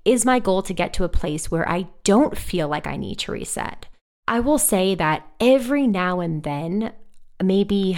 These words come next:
<sighs> maybe, like, th-, two, three times a year, I will not have a few,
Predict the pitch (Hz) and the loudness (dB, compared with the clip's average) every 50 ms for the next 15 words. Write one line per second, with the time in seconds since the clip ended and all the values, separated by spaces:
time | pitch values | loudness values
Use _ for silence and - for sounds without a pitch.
0 | 165 - - - - - - - - - - - - - 359 392 339 - - - | -2 -4 -4 -4 -6 -6 -10 -12 -10 -10 -10 -10 -6 -2 0 0 0 0 -2 -8
1 | 415 415 - - - - - - - - - 262 254 247 254 247 226 - - 190 | -10 -10 -10 -12 -12 -14 -14 -10 -4 -2 0 2 2 2 2 2 0 0 -2 -2
2 | 180 190 202 208 208 208 - 196 185 180 175 175 165 170 160 156 156 156 156 156 | 0 0 2 0 0 0 -2 -2 -2 0 -2 -2 -2 -4 -4 -4 -4 -2 -2 0
3 | 156 151 - - - 165 156 156 156 156 165 151 151 147 151 151 147 147 - - | -2 -2 -2 -2 -2 0 0 0 0 -2 -2 0 0 0 0 0 -2 -2 -4 -6
4 | _ - - _ _ _ - - - 180 175 175 170 165 165 165 165 165 151 156 | _ -20 -20 _ _ _ -14 -6 -2 0 0 2 2 2 2 2 0 -2 -2 -2
5 | 160 - - - 165 160 156 | -6 -8 -6 -4 -2 -2 -2